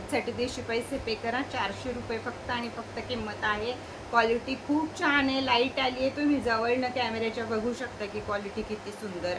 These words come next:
आहे. अस्तरची क्वालिटी सुद्धा तेवढीच छान आहे. हे झाले तीन कलर, हा आहे चौथा कलर, सगळ्यांच्या आवडीचा कलर, पिंक कलर. तर, अ, एकच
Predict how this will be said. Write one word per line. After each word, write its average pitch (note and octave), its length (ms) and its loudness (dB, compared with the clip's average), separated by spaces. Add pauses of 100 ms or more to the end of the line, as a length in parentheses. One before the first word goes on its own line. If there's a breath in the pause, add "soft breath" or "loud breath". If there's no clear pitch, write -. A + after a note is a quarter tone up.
(120)
आहे. G3+ 280 4 (340 loud breath)
अस्तरची B3+ 560 4
क्वालिटी B3 500 2
सुद्धा A3 640 2
तेवढीच B3+ 520 2
छान G#3+ 260 6
आहे. G3+ 260 4
हे B3 200 8
झाले A#3 340 6
तीन E4 500 4
कलर, G#3+ 320 6 (380)
हा A#3+ 200 10
आहे C#4 200 4
चौथा B3 560 4
कलर, A3 460 4
सगळ्यांच्या A#3+ 800 2
आवडीचा D4 580 4
कलर, G#3+ 420 0
पिंक D#4 400 0 (100)
कलर. G3+ 280 6 (460)
तर, G#3+ 260 6
अ, G#3 220 6 (140)
एकच C#4+ 520 6